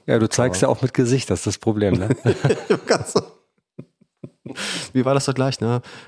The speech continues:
Speaker 2: „Wenn ich dein Gesicht hätte, dann würde ich lachend in die Kreissäge rennen.“
Speaker 1: Ja.
Speaker 2: <laughs> Oh, der ist fies. <laughs> Nee, okay. Äh, weiter geht's hier im Takt.
Speaker 1: Genau, aber ich, äh, möchte,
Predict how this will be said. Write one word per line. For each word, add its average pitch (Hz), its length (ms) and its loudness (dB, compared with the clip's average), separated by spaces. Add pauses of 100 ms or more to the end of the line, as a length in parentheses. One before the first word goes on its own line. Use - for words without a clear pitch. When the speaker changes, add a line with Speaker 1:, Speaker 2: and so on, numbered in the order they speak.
Speaker 2:
„Wenn 110 200 0
ich 113 80 2
dein 160 180 4
Gesicht 143 240 0
hätte, 147 160 2
dann 117 140 4
würde 117 100 2
ich - 120 0
lachend 117 300 0
in 113 80 2
die 110 80 2
Kreissäge 87 600 0
rennen.“ 87 240 4
Speaker 1:
Ja. 311 340 2
Speaker 2:
<laughs> - 100 -8
Oh, 98 240 -2 (240)
der - 80 0
ist 110 120 -2
fies. - 400 -2
<laughs> - 60 -20 (1600)
Nee, 139 140 4
okay. 135 320 2 (460)
Äh, 127 200 4
weiter 180 200 2
geht's 107 280 0
hier 101 180 2
im 92 80 2
Takt. 98 160 -2
Speaker 1:
Genau, 175 200 4
aber 156 220 4
ich, 175 160 2
äh, 143 420 4
möchte, 151 320 2